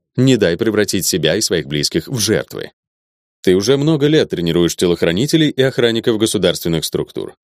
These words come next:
С ними как? Конечно, этим людям несколько легче в психологическом плане.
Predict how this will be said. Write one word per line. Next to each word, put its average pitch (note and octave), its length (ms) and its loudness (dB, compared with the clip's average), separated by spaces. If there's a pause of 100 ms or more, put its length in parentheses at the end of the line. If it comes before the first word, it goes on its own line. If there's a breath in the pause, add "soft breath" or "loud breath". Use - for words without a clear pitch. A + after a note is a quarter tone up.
(300)
С - 140 -4
ними D#2+ 240 0
как? - 320 -2 (760)
Конечно, A#2 560 0
этим C3 320 2
людям A#2 320 0
несколько F2+ 460 0
легче E2+ 420 0
в - 60 -8
психологическом D2+ 840 -2
плане. G1+ 440 -10